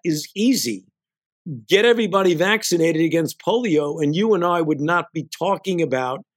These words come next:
the reemergence of polio. And then there's the issue of global travel that makes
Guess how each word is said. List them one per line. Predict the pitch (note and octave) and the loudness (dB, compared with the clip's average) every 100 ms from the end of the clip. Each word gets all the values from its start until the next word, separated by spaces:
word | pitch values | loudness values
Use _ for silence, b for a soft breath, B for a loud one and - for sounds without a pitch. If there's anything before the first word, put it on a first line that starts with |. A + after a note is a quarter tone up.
| _ _ _ _ | _ _ _ _
the | D#3 | 0
reemergence | D#3 F#3+ F#3 E3+ E3 C#3 E3 D#3 | 2 2 2 4 2 2 -2 0
of | D#3 D#3 | -2 -2
polio. | - A3+ A3 C#3 G#2+ G2+ - _ _ _ _ _ - | 0 2 2 2 -2 -6 -12 _ _ _ _ _ 0
And | F#3 | 4
then | G3+ C4+ | 4 6
there's | A#3 G3+ C#3+ | 6 6 4
the | F3+ F#3+ | 2 2
issue | G3+ E3+ G3 F3 | 2 -2 0 0
of | C3+ A#2+ | 0 -2
global | D3+ F3 F#3+ E3+ F#3 F3 - _ _ - | 2 4 4 4 2 2 -4 _ _ -8
travel | - F3+ G3+ D#3+ - - _ _ _ _ _ _ - | -2 0 0 0 -6 -8 _ _ _ _ _ _ -2
that | E3+ F#3+ | 0 0
makes | D#3+ G3+ G3+ - | 2 2 2 -10